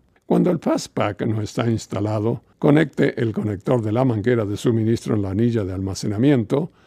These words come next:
para prevenir que la manguera se obstruya. Para preparar su máquina para operar en el modo restregado Fast, después de que ha sido utilizada en el modo restregado convencional, drene, enjuague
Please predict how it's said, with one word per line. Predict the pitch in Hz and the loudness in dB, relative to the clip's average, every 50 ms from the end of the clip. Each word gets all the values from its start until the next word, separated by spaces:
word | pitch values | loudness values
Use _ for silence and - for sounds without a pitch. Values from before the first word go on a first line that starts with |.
| _ | _
para | - 190 175 160 - | 0 2 2 2 0
prevenir | - 165 151 143 123 113 123 123 117 | 0 2 2 4 4 4 4 2 2
que | - - 107 | 0 -2 0
la | 104 | 0
manguera | 98 92 87 92 85 117 127 127 127 - - | -2 -4 -6 -2 2 2 4 4 2 0 -4
se | - - - - | -8 -6 -2 0
obstruya. | 220 113 107 - - - - 120 110 98 95 - - 80 - - _ _ _ _ _ _ _ _ _ _ _ | 0 0 -2 -4 -8 -6 -2 -2 -2 -2 -4 -8 -12 -12 -14 -18 _ _ _ _ _ _ _ _ _ _ _
Para | - 247 170 131 - | -2 0 0 0 0
preparar | - 117 98 85 107 104 117 117 | -2 -4 -4 -4 -2 -2 -2 -2
su | - - 110 | -2 -2 -2
máquina | 110 110 107 104 104 113 107 101 | -2 -2 -2 -2 -2 -2 -2 -2
para | 95 87 110 101 | -4 -6 -6 -6
operar | 98 - 107 104 107 113 | -6 -4 -4 -2 -2 -2
en | 110 107 | 0 -2
el | 98 95 | -2 -2
modo | 98 107 117 120 113 104 98 98 | 0 0 2 0 0 0 -2 -4
restregado | 98 104 95 - - 113 98 101 107 113 104 98 | -6 -8 -10 -10 -8 -8 -4 -4 -2 -2 -4 -4
Fast, | - - 160 143 117 123 143 - - - - - _ _ _ _ _ | -2 0 0 0 2 0 -4 -8 -10 -14 -18 -20 _ _ _ _ _
después | - 165 156 - - - 175 151 | 0 0 0 0 2 2 4 4
de | 123 135 113 | 4 2 0
que | - 117 113 | 0 0 -2
ha | 107 107 | -2 -2
sido | 110 - - 131 123 117 113 | -4 -2 0 0 2 2 0
utilizada | 107 104 110 113 - 113 104 98 - - 143 123 110 107 104 - - | -2 -4 -4 -4 -4 -2 -2 -2 -2 -2 -2 0 0 -2 -4 -6 -4
en | - - | -4 -4
el | 104 101 | -4 -2
modo | 98 104 117 127 120 107 104 101 | 0 0 2 2 2 0 -2 -2
restregado | 90 101 92 - - 104 95 107 113 110 98 | -4 -6 -6 -8 -8 -6 -4 -2 -2 -2 -4
convencional, | - - 95 98 92 117 127 120 - - 107 104 117 120 120 117 143 170 _ _ _ | -6 -6 -6 -2 0 0 0 0 0 -2 -2 0 0 0 0 -2 -4 -6 _ _ _
drene, | - - 110 104 113 113 117 113 110 120 139 254 214 220 _ - | -2 -2 -2 0 0 2 2 2 2 2 0 0 -2 -4 _ -8
enjuague | 117 110 92 - - - 117 120 113 104 123 139 233 - | -6 -6 -6 -4 -2 -2 0 0 0 0 0 0 0 -2